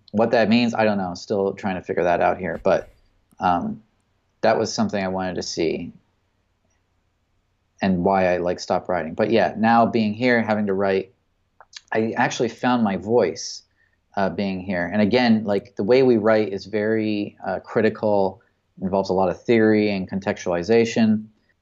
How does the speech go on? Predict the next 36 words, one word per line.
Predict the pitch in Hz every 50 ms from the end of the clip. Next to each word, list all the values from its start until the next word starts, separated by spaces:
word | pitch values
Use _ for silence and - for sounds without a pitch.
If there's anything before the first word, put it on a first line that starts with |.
| _ _ _
And | 110 110
it |
was | 110 107 104 -
funny | - - 151 147 143 135
'cause | 123 117 107
I | 110
was | 101 -
talking | - 117 117 110
to | 110
my | 107 101
friends. | 101 - - 120 120 120 117 110
I'm | 107 98
like, | 101 98 98
"Yeah, | - 151 147 120
I | - 120
don't | 147 151 139
know. | 123 120 120
Like, | 113 110 113 113
I | - 113
wanna, | 110 127 131 131 131 123
like, | 120 117 113 110 117 - - _ _ _ _ _ _ _ _ _ _ _ _ _ _ _ - _ _ _ _
I | -
wanna | 113 113 127 143 143 135
compare | 135 120 113 107 120 127
this | 127 120 117 117 - -
work | 120 120 120 120
to | - - 110 104 101 98 92
the | 98 104
movie | 98 113 120 120 107 113 104
Forty | - - - 117 110 117
Days | 104 110 110 113 110 101
and | 104 101 98
Forty | - 127 113 104 104
Nights," | 107 113 113 104 92 - - - - -
you | 107
know, | 104 104 101 104 110